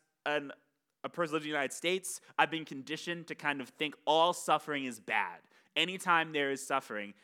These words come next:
it's awful. And maybe in some Christian circles, depending on where you grew up, there was this hyper switch the other way. Like, suffering always has a meaning, and it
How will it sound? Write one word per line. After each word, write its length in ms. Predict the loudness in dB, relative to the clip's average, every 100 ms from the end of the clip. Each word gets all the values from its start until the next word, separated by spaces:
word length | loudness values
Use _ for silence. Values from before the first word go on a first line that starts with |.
| _
it's 220 | -4 -4 0
awful. 420 | 0 0 -4 -14 -10 -2
And 160 | 0 2
maybe 300 | 2 2 -2
in 80 |
some 340 | 0 4 4 2
Christian 300 | -4 -4 -4
circles, 240 | -6 -6
depending 340 | -6 -4 -2 0
on 160 | 0
where 140 | 2 2
you 160 | 0
grew 240 | -4 -2 4
up, 300 | 4 4 -2 -20 -4
there 140 | 2 4
was 180 | 2 0
this 380 | -2 -2 -12 -18 _ _
hyper 800 | 0 4 4 6 6 6 4 -2 -18
switch 440 | -12 0 0 0
the 120 | -6 0
other 260 | 0 2 0
way. 240 | 0 -4
Like, 220 | -6 -8 -10 -18 -14
suffering 500 | 4 6 6 4 2 8
always 400 | 12 12 10 6
has 220 | 2 0
a 60 | 0
meaning, 420 | 2 2 2 -2
and 80 |
it 80 | -4